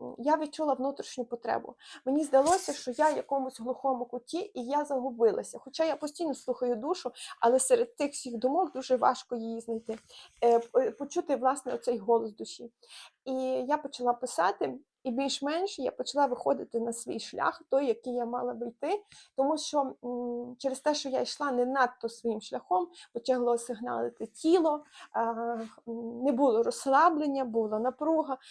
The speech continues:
були панічні атаки, е, були... Такі депресивні стани, е, зуби, м, е, е, канально лікувала дуже багато, ем, хребет, ходила до фізіотерапевта. І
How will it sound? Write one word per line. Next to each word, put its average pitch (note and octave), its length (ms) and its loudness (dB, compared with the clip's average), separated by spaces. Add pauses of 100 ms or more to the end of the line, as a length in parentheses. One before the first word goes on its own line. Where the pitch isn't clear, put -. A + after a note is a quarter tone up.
(140)
були A#3 460 0
панічні B3+ 480 2
атаки, C#4+ 640 4 (340)
е, A3 180 6
були... B3 480 4 (720)
Такі C#4+ 180 2
депресивні C4+ 840 4
стани, C4 520 2 (280)
е, A3+ 80 6
зуби, C#4+ 560 4
м, C#4 200 0
е, B3 460 0
е, A#3+ 200 0 (160)
канально C4 440 4
лікувала B3 560 4
дуже B3 280 -2
багато, A#3+ 580 2 (340)
ем, B3 720 2
хребет, C4+ 580 6
ходила C4+ 360 2
до B3 120 0
фізіотерапевта. B3 920 2
І - 160 -10